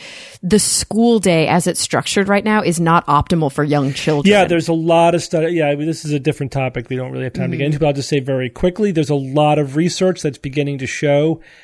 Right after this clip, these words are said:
Speaker 2: that the school day really is suboptimal. High school starts too soon. There was just a study that came out that showed that students did better with a four-day work week than a five-day,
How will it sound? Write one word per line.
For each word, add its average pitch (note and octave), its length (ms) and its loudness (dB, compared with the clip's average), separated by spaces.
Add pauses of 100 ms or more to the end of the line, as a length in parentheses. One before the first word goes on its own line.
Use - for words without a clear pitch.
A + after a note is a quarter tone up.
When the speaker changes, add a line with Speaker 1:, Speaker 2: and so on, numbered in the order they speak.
(160)
Speaker 2:
that C3+ 360 0
the - 80 -8
school - 280 0
day C#3 180 2
really C3+ 380 -2
is C#3+ 160 -2
suboptimal. C#3+ 720 -2
High C#3 120 -2
school C#3+ 240 -6
starts C3 320 -6
too C3 160 -8
soon. E3 560 0 (260)
There C#3+ 100 0
was C3+ 160 0
just D3+ 300 2
a D#3 60 0
study D3+ 260 0
that D3 180 -2
came C#3+ 280 -2
out C#3 180 0
that B2+ 140 -6
showed C3 240 -4
that B2+ 160 -4
students C3+ 400 -6
did B2 180 -8
better C3+ 240 0
with C3 160 -4
a A#2+ 60 -4
four-day D3 580 0
work C#3+ 300 -4
week D3+ 180 -6
than B2+ 120 -6
a B2 80 -6
five-day, C#3 720 -4